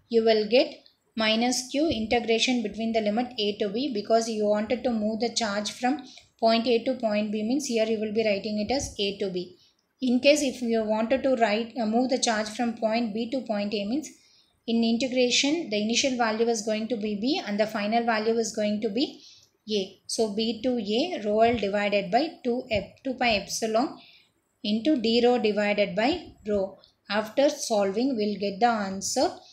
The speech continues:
Q rho L divided by two pi epsilon ln of B divided by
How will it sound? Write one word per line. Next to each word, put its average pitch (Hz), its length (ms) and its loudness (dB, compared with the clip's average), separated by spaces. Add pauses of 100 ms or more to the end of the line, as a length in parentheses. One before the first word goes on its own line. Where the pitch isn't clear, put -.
(280)
Q 294 440 0 (360)
rho 233 280 6
L 247 260 4
divided 208 560 2
by 220 120 4 (600)
two 269 220 0
pi 247 200 4 (120)
epsilon 226 680 0
ln 214 280 0
of 254 220 0
B 214 180 -2
divided 196 460 -2
by 180 260 -6